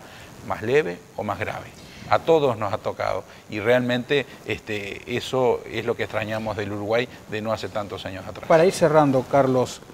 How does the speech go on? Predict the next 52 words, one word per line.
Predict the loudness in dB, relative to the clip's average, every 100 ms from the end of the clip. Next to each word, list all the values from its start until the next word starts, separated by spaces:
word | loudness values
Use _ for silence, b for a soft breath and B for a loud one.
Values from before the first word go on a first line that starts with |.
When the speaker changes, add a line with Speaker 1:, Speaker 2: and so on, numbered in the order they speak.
| 2
Speaker 2:
quiero | 2
saber | 4 4 4
tu, | 2 0 0 -2
tu | -2
impresión | -2 -2 -6 -4 0 4
de |
lo | 4 2
que |
puede | 0 2 2
llegar | 2 2
a | 0
pasar | -2 2 4
en, | 4 -2 -4
en | -4
los | -2
próximos | 0 2 2 4
días | 2 0
en |
el | -4
Senado | -2 0 0
cuando | 0 -2 -2
se |
interpele | -4 -6 -4 -2
al | -2
ministro | -4 -4
Bonomi. | -6 -6 -8 -12 -18 -20 -20 B B B B B B -2
Speaker 1:
No, | 0
bueno, | 2 0
yo | 0 -2
creo | -2 0
que | 0 0 -2
va | -2
a |
pasar | -2 2 2
lo | 2
mismo | -4 -10 -10
que | -8
hasta | -6
ahora, | -6 -6 -10
¿no? | -10 -10 -10
Este, | -14 -12 -12 -10 -10
el, | -12 -12
el | -12
Frente | -6 -6 -4 -4
Amplio | -4 -4 -6
con | -6 -8
sus | -10 -8
mayorías | -6 -4 0 2 2 0 B B B
se | -8 -2
va | 2 2 0 -4 -2
a | 0
broquelar | 2 0 0 2 4 4 2